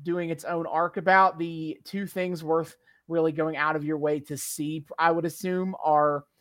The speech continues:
I would say, are, um, the skit where, uh, they do a fake Larry King interview and Hul-, and Shawn Michaels dresses up as Hulk Hogan and pretends to do Hulk Hogan.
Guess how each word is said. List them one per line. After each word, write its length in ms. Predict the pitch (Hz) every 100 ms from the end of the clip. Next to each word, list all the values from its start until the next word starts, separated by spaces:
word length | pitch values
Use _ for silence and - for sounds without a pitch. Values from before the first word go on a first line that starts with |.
| - -
I 100 | 170
would 160 | 165 156
say, 280 | 180 170
are, 500 | 170 160 160 156 151
um, 420 | 160 151 151 151 147 _ _ 208 -
the 500 | 151 170 170 170 - _ _ 160
skit 520 | - - 233 262 311 -
where, 580 | 196 196 196 202 202 202 -
uh, 440 | 175 175 175 175 - 160
they 160 | 190
do 280 | 165 185 208
a 60 | 180
fake 480 | - - 190 220 -
Larry 500 | 185 175 185 196 175
King 580 | - 185 185 220 262 269 _ _ _
interview 760 | 226 254 262 247 277 285 285 302
and 160 | 202
Hul-, 280 | 185 190 208 -
and 220 | 185 180
Shawn 400 | - 220 208 202
Michaels 480 | 185 190 226 190 147
dresses 440 | 185 190 220 170
up 200 | 196 180
as 120 | 185
Hulk 320 | 175 165 170 170
Hogan 540 | 160 170 208 220 240 240 - 233
and 180 | 185 160
pretends 520 | 185 - 185 208 165
to 100 | 202
do 240 | 170 190
Hulk 260 | 170 180 180
Hogan. 600 | 165 175 196 240 269 269